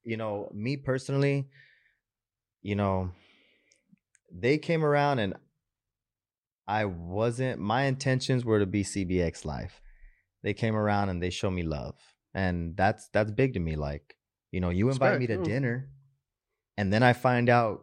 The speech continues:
Speaker 1: you're the grower and I'm like, "Bro, what?" Like, I'm, I'm kicking it with the, like, the cultivator. Like, I'm
Speaker 2: Respect.
Speaker 1: actually hanging out with them. It's not just everybody else. Like, that catches me by surprise. You know, you talk,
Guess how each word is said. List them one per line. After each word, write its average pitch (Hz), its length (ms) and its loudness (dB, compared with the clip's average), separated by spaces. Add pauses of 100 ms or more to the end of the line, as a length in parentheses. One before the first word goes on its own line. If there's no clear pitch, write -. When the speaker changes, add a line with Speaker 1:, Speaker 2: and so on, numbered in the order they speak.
(140)
Speaker 1:
you're 110 160 0
the 101 120 -8
grower 104 560 0
and 92 80 -6
I'm 107 120 -6
like, 85 260 -2
"Bro, 107 280 0
what?" 190 560 -4
Like, 95 320 -2
I'm, 156 280 -2 (200)
I'm 87 240 -2 (1000)
kicking 160 360 2
it 160 120 0
with 175 220 -6
the, 82 180 -2
like, 101 280 -2
the 101 80 -2
cultivator. 85 640 0
Like, 78 280 -4 (300)
I'm - 120 -8
Speaker 2:
Respect. - 240 -2
Speaker 1:
actually 127 260 -8
hanging 127 240 -6
out 135 160 -4
with 117 100 -8
them. 85 160 -10
It's 90 140 -12
not 104 180 -10
just - 400 -10 (1400)
everybody 107 640 0
else. 90 440 -8
Like, 85 140 -4
that 85 280 -4
catches 104 380 0
me 95 180 0
by 87 160 -2
surprise. - 600 -10 (680)
You 90 80 -10
know, 85 120 -6
you 78 160 -8
talk, 104 560 0